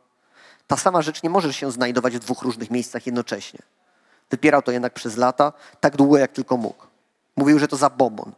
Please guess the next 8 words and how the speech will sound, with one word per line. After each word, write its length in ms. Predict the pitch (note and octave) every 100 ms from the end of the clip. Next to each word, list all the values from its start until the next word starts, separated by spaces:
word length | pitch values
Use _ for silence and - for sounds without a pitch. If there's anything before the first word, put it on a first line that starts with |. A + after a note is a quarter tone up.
| _ - _
że 100 | C3+
ślady 320 | - D#3+ D#3+
na 120 | D3 C3
ich 120 | -
stopach 360 | - C#3+ B2+
to 100 | -
zbieg 220 | A#2+ A#2+ A#2+
okoliczności. 720 | B2+ B2 - A#2 G#2 -